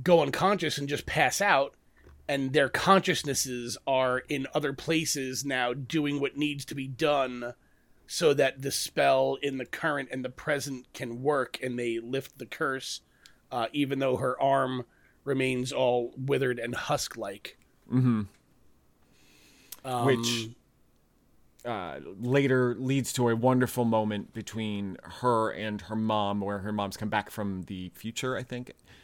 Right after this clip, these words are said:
Speaker 2: uh, with the blue
Speaker 1: Yeah, the,
Speaker 2: hair
Speaker 1: the
Speaker 2: and sh-
Speaker 1: future and the past and the future. And
Speaker 2: Yes.
Speaker 1: yes.
Speaker 2: Oh, right. That's right. All era kind of thing.
Speaker 1: Yeah.
Speaker 2: Uh, with the blue hair, and she is the character in which her daughter drew.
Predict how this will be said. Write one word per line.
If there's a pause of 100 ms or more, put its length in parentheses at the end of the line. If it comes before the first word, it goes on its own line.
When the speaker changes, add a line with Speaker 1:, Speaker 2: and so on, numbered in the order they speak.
(320)
Speaker 2:
uh,
with
the
blue
Speaker 1:
Yeah,
the,
Speaker 2:
hair
Speaker 1:
the
Speaker 2:
and
sh-
Speaker 1:
future
and
the
past
and
the
future.
And
Speaker 2:
Yes.
Speaker 1:
yes.
Speaker 2:
Oh,
right.
That's
right.
All
era
kind
of
thing.
Speaker 1:
Yeah.
Speaker 2:
Uh,
with
the
blue
hair,
and
she
is
the
character
in
which
her
daughter
drew.